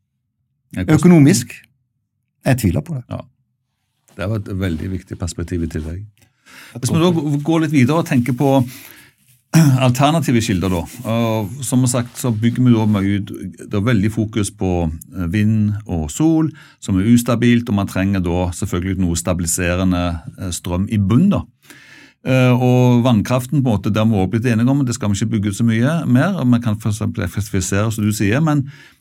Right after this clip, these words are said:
Speaker 1: hva, hva med alternative kilder, som kjernekraft? Eh,
Speaker 2: Ja, eh, altså
Speaker 1: det er jo en, i vårt øye, <laughs> ganske en no-brainer i tillegg, da.
Speaker 2: Ja, nå, nå ser vel ikke det, det er sånn at kjernekraft,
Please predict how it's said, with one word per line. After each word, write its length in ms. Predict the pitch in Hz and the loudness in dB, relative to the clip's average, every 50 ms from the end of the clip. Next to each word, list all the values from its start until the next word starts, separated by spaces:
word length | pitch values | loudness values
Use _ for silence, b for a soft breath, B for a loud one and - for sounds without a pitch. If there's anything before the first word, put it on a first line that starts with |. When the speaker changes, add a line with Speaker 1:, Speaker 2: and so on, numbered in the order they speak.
| _ _ - | _ _ -4
Speaker 1:
hva, 160 | 127 135 139 | 0 0 0
hva 140 | 135 143 143 | 2 2 0
med 140 | 151 160 143 | 0 0 -2
alternative 480 | 139 139 156 156 190 185 - 135 123 117 | -2 -2 -2 -2 -4 -4 -2 -2 -2 -2
kilder, 260 | - 98 82 90 95 | -2 -2 -4 -4 -4
som 140 | 92 104 104 | -2 -2 -4
kjernekraft? 680 | 104 - 123 107 101 123 123 - - 110 - - - - | -2 -2 -2 -2 -2 -4 -4 -6 -8 -10 -10 -12 -10 -8
Eh, 420 | - 110 107 107 107 - 50 50 50 50 50 - 101 - _ _ _ _ _ _ _ B B B B B B B B B B - | -6 -4 -4 -4 -4 -4 -4 -6 -6 -6 -8 -10 -12 -16 _ _ _ _ _ _ _ B B B B B B B B B B -2
Speaker 2:
Ja, 140 | 190 208 - | 0 0 0
eh, 200 | 190 190 190 196 | 0 0 0 0
altså 140 | 180 - 226 | 0 2 2
Speaker 1:
det 60 | - | 2
er 20 | |
jo 160 | 170 160 139 123 | 2 2 4 4
en, 560 | 117 117 117 117 117 113 110 98 101 104 - - - - - - - - 120 120 113 110 117 123 | 4 4 4 2 2 0 -2 -4 -6 -10 -16 -20 -20 -20 -20 -20 -18 -18 -18 -16 -16 -14 -10 -6
i 40 | |
vårt 440 | 113 107 120 117 - - _ - - - | -4 -4 -4 -6 -8 -12 _ -16 -12 -8
øye, 400 | - 120 117 117 113 165 147 131 | -6 -4 -2 -2 -2 -2 -2 0
<laughs> 80 | 120 | 0
ganske 240 | 131 120 - - 120 | -2 -2 -2 -2 0
en 380 | 120 117 120 123 123 120 117 113 | 0 2 2 2 0 0 0 2
no-brainer 480 | 113 120 120 120 123 117 113 113 110 | 2 2 0 0 0 0 0 -2 -2
i 80 | 107 107 | -4 -2
tillegg, 260 | 113 107 110 131 165 | -2 -2 -2 -2 -4
da. 140 | 151 104 95 - _ _ B B B B B B B B B B B B B _ _ _ | -6 -8 -10 -12 _ _ B B B B B B B B B B B B B _ _ _
Speaker 2:
Ja, 140 | - 196 196 185 190 | 0 2 2 4 4
nå, 140 | 190 190 190 190 185 | 4 4 6 6 6
nå 80 | 190 196 180 | 4 4 4
ser 160 | - 202 202 | 4 4 4
vel 140 | 180 170 156 143 | 4 4 4 4
ikke 140 | 139 196 196 | 2 2 4
det, 140 | 196 185 180 175 170 165 | 4 4 4 4 2 2
det 80 | 156 156 | 0 0
er 80 | 143 | 0
sånn 140 | 151 170 160 147 | 0 2 2 2
at 140 | 139 143 147 | 2 2 0
kjernekraft, 640 | 143 143 156 151 139 139 139 165 151 - - - | 0 2 2 2 0 2 0 0 -2 -2 -4 -10